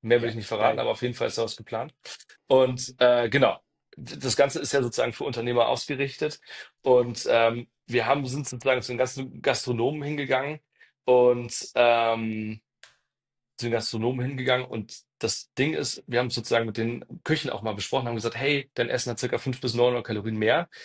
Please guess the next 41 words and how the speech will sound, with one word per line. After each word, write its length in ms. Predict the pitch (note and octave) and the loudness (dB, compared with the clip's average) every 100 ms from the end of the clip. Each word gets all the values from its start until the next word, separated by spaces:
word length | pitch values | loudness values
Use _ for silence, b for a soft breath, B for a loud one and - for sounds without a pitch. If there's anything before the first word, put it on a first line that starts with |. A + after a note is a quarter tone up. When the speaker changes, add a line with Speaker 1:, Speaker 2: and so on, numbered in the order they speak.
| B B | B B
Speaker 1:
wenn 140 | A2+ | 0
du 100 | B2 | 2
es 120 | F3 | 2
kochst.“ 500 | - G#2+ E3 - - _ B B _ | 4 4 4 -4 -14 _ B B _
Und 120 | - | 0
dann 80 | A#2+ | 2
haben 60 | B2 | 4
wir 60 | B2+ | 4
erstmal 200 | B2 B2 | 2 -2
sozusagen 300 | A2+ A#2+ A#2 | 4 4 4
aufgeklärt, 360 | A2+ B2 A#2+ | -2 0 0
was 100 | G#2+ | 0
ist 40 | C#3+ | -2
eigentlich 120 | B2 | 0
der 60 | B2+ | -2
Unterschied 280 | A#2+ - - | -2 -2 -2
zwischen 220 | A2 A2 | -2 0
Kohlenhydraten 460 | B2+ B2+ A#2+ A#2 A2+ | 2 4 4 0 0
und 80 | |
Kalorien. 520 | G#2 G#2 G2+ G#2+ C#3 F3+ B B B - | -2 0 0 -2 -4 -10 B B B 2
Und, 360 | C3+ B2+ B2 | 4 4 2
Speaker 2:
<laughs> 40 | - | 4
Speaker 1:
ähm, 280 | B2 B2 | 4 4
haben 220 | - C3+ D3 | 0 0 2
mit 180 | B2 | 0
denen 220 | C#3 D3 E3 | 2 2 0
quasi, 640 | - C#3+ C#3 B2 C#3+ C3+ B B B | 4 6 6 2 -4 -6 B B B
äh, 160 | - C3 | 2 2
das 140 | B2 | 2
Essenskonzept 760 | - D3+ F3 - B2+ B2 A#2 - | -2 -2 -4 -6 -4 0 0 0
etabliert 580 | D3 - G#2+ G#2 D#3 B3 | -4 0 -2 2 2 2
und 80 | A#2 | 0
die 60 | |
finden 200 | A2 D#3 | -6 -8
es 80 | B2+ | -8
auch 80 | A#2+ | -10
total 320 | A#2 A#2+ A#2+ | -8 -2 -2
geil. 400 | A2 A2 D3+ G3+ - _ _ _ | 2 4 4 0 -8 _ _ _
Und, 480 | - B2+ B2 A#2 - - | 0 2 2 -2 -8 2
ähm, 580 | A#2+ A#2+ A#2 A#2 A#2+ - | 6 6 4 -2 -8 -10
haben 420 | G2 A2+ D#3 D#3+ | -4 -2 -2 -6